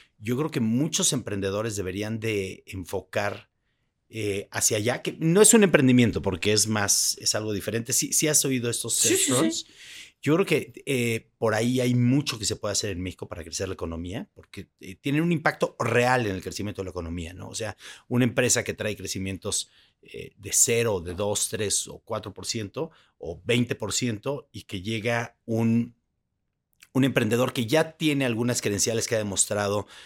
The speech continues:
Speaker 1: que ha trabajado en alguna empresa de forma exitosa y que además tiene los conocimientos, tiene un M B A, tiene buenos conocimientos,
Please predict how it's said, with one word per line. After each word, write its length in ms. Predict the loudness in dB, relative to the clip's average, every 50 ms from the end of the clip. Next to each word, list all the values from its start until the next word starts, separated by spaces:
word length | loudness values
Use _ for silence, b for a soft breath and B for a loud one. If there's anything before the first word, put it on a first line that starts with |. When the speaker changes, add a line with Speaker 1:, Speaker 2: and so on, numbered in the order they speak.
| B B B _
Speaker 1:
que 300 | -6 -4 -2 -2 -2 -4 -4
ha 100 | -6 -4
trabajado 480 | -2 -2 -2 -2 -2 -2 -2 -2 -2 -2
en 240 | -4 -6 -10 -12 -12
alguna 280 | -10 -8 -6 -4 -2 -2
empresa 540 | -2 -4 -2 0 0 2 2 2 0 -2 -4
de 200 | -8 -12 -14 -10
forma 260 | -8 -6 -6 -6 -4
exitosa 440 | -4 -6 -6 -4 -2 0 2 2 2
y 60 | 2
que 100 | 2 2
además 400 | 2 2 2 2 2 2 2 b b b _ _ _ _ _ _ _ _ _
tiene 240 | _ 2 2 4 4
los 200 | 4 2 2 2
conocimientos, 840 | 2 0 0 0 0 -2 0 0 -2 -2 -4 -4 -4 -4 -4 -4 -4
tiene 200 | -4 -4 -4 -4
un 120 | -4 -2
M 100 | -2 -2
B 240 | -2 0 0 2 2
A, 280 | 2 2 2 0 0 -2
tiene 160 | -6 -4 -4
buenos 180 | -4 -4 -4 -4
conocimientos, 600 | -4 -4 -4 -2 -2 -2 0 0 0 0 B